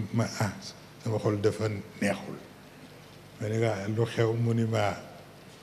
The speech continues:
"Sama mission bi di dañ ko prolongé. Ba fi mu ne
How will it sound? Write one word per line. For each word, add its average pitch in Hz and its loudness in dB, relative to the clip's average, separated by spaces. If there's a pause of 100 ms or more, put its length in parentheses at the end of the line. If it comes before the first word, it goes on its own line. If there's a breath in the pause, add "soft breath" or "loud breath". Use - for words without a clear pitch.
(160)
"Sama 117 2
mission 117 4
bi 107 0
di 117 6
dañ 120 6
ko 117 6
prolongé. 104 4 (1500)
Ba 107 -2
fi 117 0
mu 113 4
ne 113 4